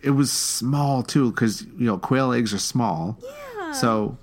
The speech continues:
Speaker 1: the little radish ears were even smaller.
Speaker 2: They're like little baby ears.
Speaker 1: Little baby rabbit ears,
Speaker 2: <laughs>
Speaker 1: bunny ears. Very cute.
Speaker 2: Amazing, you guys.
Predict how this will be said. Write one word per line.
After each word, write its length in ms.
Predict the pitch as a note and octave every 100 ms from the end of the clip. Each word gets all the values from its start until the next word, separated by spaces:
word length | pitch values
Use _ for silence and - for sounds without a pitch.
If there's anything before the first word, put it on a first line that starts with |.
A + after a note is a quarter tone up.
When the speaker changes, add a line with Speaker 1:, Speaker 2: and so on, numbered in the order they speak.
| -
Speaker 1:
the 80 | A#2
little 200 | C3+ B2+
radish 380 | A2+ B2 C3+ D3+
ears 260 | D#3 E3
were 80 | -
even 260 | F#3 G3+ F#3
smaller. 880 | - - F#3+ F#3+ G3 G3 G3 E3 C3
Speaker 2:
They're 220 | B4+ B4+
like 100 | B4
little 260 | B4+ B4 A#4
baby 480 | B4 B4 A4 F4 A4 C#5 C5 G4
ears. 160 | D#4 - - - - - D3+
Speaker 1:
Little 200 | F#3+ E3
baby 380 | - - E3+
rabbit 360 | D#3+ D#3 D#3 D#3+
ears, 340 | D3 B2+ C3+ F#4 F4+
Speaker 2:
<laughs> 140 | -
Speaker 1:
bunny 280 | D3 D#3 D3+
ears. 460 | C#3+ C3+ C3 - - _ - - - _ _ _ _ _
Very 160 | A#2+ A2+
cute. 540 | - - F#2+ F#2+ - -
Speaker 2:
Amazing, 640 | D#4+ C#4+ G#3 G3 F#3 F4+ -
you 180 | B3+ A3
guys. 460 | G#3 F#3+ C3 A3+